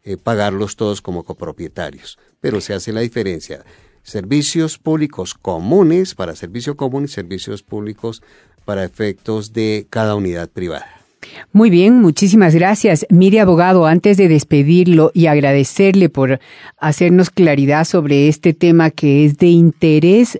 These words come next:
Speaker 2: de todos los colombianos, porque, pues, la mayoría vivimos en, en propiedad horizontal, ¿cierto?
Speaker 1: Eh, sí, efectivamente, creo que en Colombia estamos sobre el setenta por ciento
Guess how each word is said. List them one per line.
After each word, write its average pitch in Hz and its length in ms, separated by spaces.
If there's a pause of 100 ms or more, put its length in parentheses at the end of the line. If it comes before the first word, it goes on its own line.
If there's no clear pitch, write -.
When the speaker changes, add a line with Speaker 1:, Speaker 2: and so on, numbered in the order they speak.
Speaker 2:
de 143 200
todos 165 300
los 151 160
colombianos, 160 540
porque, 147 400 (440)
pues, - 80
la 180 100
mayoría 269 600
vivimos 254 600
en, 185 440
en 170 220
propiedad 175 400
horizontal, 196 680
¿cierto? 185 500 (240)
Speaker 1:
Eh, 110 240
sí, - 220
efectivamente, 123 760
creo 113 260
que 135 100
en 123 80
Colombia 101 400
estamos 107 320
sobre 87 240
el 82 80
setenta 98 420
por 104 220
ciento 123 500